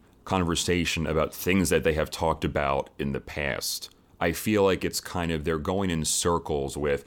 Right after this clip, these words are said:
"Well, I'm motivated," or I, or "I feel like you are not as motivated." And Minori, instead of saying, "Yeah, you're right," she just says, "Well, yeah, like, I'm fine with doing nothing." And again,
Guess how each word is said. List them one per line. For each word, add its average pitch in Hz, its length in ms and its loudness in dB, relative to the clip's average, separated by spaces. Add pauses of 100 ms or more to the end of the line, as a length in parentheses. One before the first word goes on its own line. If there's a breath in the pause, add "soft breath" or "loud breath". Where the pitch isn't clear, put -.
(300 loud breath)
"Well, 80 440 2
I'm 87 480 0
motivated," 78 540 0
or 85 120 2
I, 78 160 0 (300)
or 92 200 0
"I 92 120 0
feel 113 460 0
like 85 240 0
you 85 280 -2
are 80 80 -2
not 80 180 -2
as 76 120 -4
motivated." 71 560 -4
And 80 120 -2
Minori, 85 440 0
instead 76 260 -4
of 76 100 -6
saying, 71 440 -6 (340 soft breath)
"Yeah, 151 160 4
you're 104 220 4
right," 104 300 0
she - 140 -4
just 73 260 -4
says, 71 380 -2 (240 soft breath)
"Well, 80 480 0 (680)
yeah, 95 320 2
like, 76 280 -2
I'm 85 200 0
fine 85 220 -2
with 82 100 -4
doing 85 220 0
nothing." 92 280 -4
And 98 120 -2
again, 98 300 -2